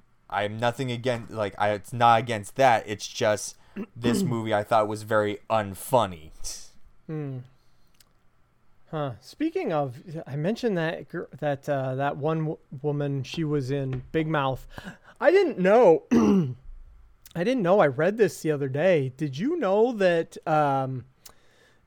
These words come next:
Speaker 2: uh, Human Resources is done? Like, it was just those seasons. It's not getting another season.
Speaker 1: Really?
Speaker 2: Yeah, I was bummed when I read that.
Speaker 1: Damn.
Speaker 2: Yeah, I like
Speaker 1: God,
Speaker 2: Human
Speaker 1: that'd be
Speaker 2: Resources, and I like Big Mouth,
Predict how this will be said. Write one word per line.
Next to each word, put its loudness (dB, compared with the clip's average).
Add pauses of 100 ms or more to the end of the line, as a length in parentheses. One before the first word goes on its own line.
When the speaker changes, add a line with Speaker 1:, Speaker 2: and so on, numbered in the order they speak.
(300)
Speaker 2:
uh, 0
Human 0
Resources -2
is -6
done? -6 (180)
Like, -2
it -6
was -6
just -6
those 0
seasons. -6
It's -16
not -4
getting -2
another -4
season. -6 (680)
Speaker 1:
Really? -2 (320)
Speaker 2:
Yeah, 2
I 0
was -2
bummed -2
when -2
I -2
read -6
that. -10 (800)
Speaker 1:
Damn. -14 (600)
Speaker 2:
Yeah, -4
I 0
like -4
Speaker 1:
God, -12
Speaker 2:
Human -4
Speaker 1:
that'd 0
be -4
Speaker 2:
Resources, -10
and -8
I -6
like -8
Big -8
Mouth, -8